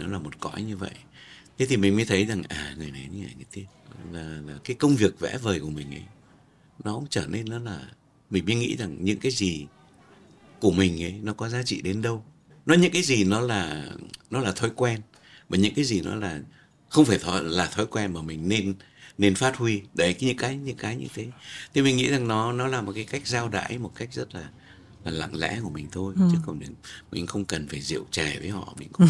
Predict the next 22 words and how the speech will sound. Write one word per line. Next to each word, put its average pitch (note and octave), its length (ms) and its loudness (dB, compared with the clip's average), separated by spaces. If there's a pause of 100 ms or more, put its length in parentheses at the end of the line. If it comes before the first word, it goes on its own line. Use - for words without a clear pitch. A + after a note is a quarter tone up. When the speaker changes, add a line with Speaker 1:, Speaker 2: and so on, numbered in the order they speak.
Speaker 1:
cần - 220 8
phải, B3+ 160 6 (720)
Speaker 2:
<laughs> - 0 -
Speaker 1:
phải, C#2+ 320 -6
phải, - 560 -2 (120)
nghĩa F2+ 180 0
là F#2 260 2 (380)
mất C#3 220 -6 (100)
nhiều F2 200 4
thời D#2+ 140 -2
gian, G2+ 380 -2
nhưng G2+ 140 4
Speaker 2:
Ừ. F#2 40 2
Speaker 1:
mà F2+ 100 0 (460)
thỉnh F2 180 0
thoảng F2 180 -2 (100)
đến F#2 200 -4
thăm A2 380 -6
một F2+ 140 -6
cái - 100 -8
xưởng - 180 -4 (100)
vẽ C#3+ 360 -10